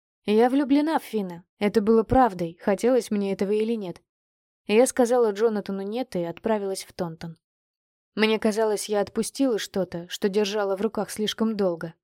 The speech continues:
Это было ощущение лёгкости от долгожданного расставания и тяжести от потери одновременно. Облегчение от освобождения от чего-то ненужного и страх перед началом новой жизни. Мама выглядела, как всегда, очаровательно.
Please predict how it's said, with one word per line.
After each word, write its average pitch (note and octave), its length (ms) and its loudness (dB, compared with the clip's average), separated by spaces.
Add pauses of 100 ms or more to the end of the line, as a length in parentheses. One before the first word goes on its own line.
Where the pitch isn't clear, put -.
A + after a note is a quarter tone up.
(280)
Это G#3 240 2
было G#3 240 4
ощущение G3 640 -2
лёгкости G#3+ 580 -2
от F3 220 -6
долгожданного G3+ 680 -2
расставания G3+ 720 -2 (280)
и G#3 160 0
тяжести G3+ 560 0
от F3+ 160 -4
потери F#3+ 380 -2
одновременно. F3+ 720 -6 (540)
Облегчение G#3 720 0
от F3+ 120 -6
освобождения G3 840 -2 (280)
от G3+ 160 -2
чего-то A#3+ 320 2
ненужного G#3 640 -4
и F#3 220 -6
страх G#3+ 420 -2
перед F#3 240 -2
началом F#3+ 480 -2
новой G#3 240 0
жизни. F3+ 400 -8 (1200)
Мама B3 340 4
выглядела, G#3 560 0
как - 180 -4
всегда, A#3+ 340 0
очаровательно. F#3+ 760 -4